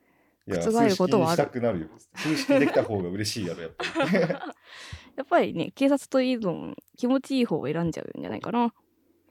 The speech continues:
Speaker 1: それはあるやろうね。
Speaker 2: うん。で、ここまでちょっと話してきて、野菜いらんやんってなっちゃったんですけど。うん。
Speaker 1: いらんよ。もう食べん、明日から。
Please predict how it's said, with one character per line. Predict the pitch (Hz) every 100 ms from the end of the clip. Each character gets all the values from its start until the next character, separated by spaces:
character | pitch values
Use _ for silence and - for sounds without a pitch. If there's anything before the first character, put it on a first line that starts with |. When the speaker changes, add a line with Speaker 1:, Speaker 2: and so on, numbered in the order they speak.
| -
Speaker 1:
そ | -
れ | 135
は | 117 107
あ |
る | 80
や |
ろ | 71 -
う |
ね。 | 98 76 _ -
Speaker 2:
う | 185
ん。 | 185 170 - _ _ _ -
で、 |
こ | 190 185
こ | 233
ま | 214
で | 165
ち |
ょ |
っ | -
と | -
話 | 180 180
し |
て | -
き | -
て、 | - 180
野 |
菜 | 214 214 214 214 208 220 _ _ _ _ _ _
い | 208
ら | 240
ん | 277
や | 208 135
ん |
っ |
て | - 165
な | 147
っ |
ち | -
ゃ | -
っ |
た | -
ん | -
で | -
す |
け | -
ど。 | - - - _ _ _ _ _
う | -
ん。 |
Speaker 1:
い |
ら | 113 98
ん |
よ。 | 80
も | 95
う | 95
食 | 113
べ | 110
ん、 | 90 _ -
明 | 98
日 | 95
か |
ら。 | -